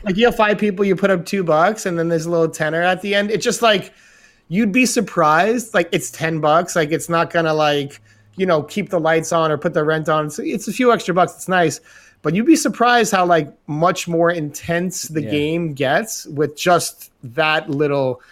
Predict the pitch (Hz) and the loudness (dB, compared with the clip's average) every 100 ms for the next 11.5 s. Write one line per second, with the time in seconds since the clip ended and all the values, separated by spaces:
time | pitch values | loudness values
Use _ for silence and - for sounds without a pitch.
0 | - _ 160 202 165 214 - - 185 185 | -20 _ 0 0 2 0 0 0 2 2
1 | 175 170 170 165 - - 170 151 139 127 | 0 2 4 4 2 0 2 2 -2 -8
2 | - 180 156 143 - 156 143 135 139 139 | -8 -6 -6 -6 -2 0 0 -2 -2 -4
3 | 135 127 123 120 120 - - _ - 151 | -2 -4 -6 -10 -14 -20 -20 _ -4 -2
4 | 135 165 151 143 - 139 131 123 - - | 0 0 0 0 -2 -4 -4 -6 -12 -12
5 | 135 - - - 139 _ _ - 160 160 | -12 -10 -14 -14 -16 _ _ -2 0 2
6 | 147 127 127 - 113 104 - 131 151 151 | 2 2 0 0 -4 -4 -6 0 2 2
7 | 139 139 127 - 127 123 - 113 117 95 | 0 -2 -4 -4 -4 -4 -6 -6 -6 -8
8 | 87 - _ _ 113 117 123 113 123 110 | -12 -18 _ _ -6 -4 -4 -6 -6 -4
9 | 113 104 _ _ _ _ _ _ _ _ | -4 -6 _ _ _ _ _ _ _ _
10 | _ _ _ - 127 143 156 - 147 156 | _ _ _ -10 0 2 4 6 6 6
11 | 151 220 190 170 175 | 6 6 6 4 0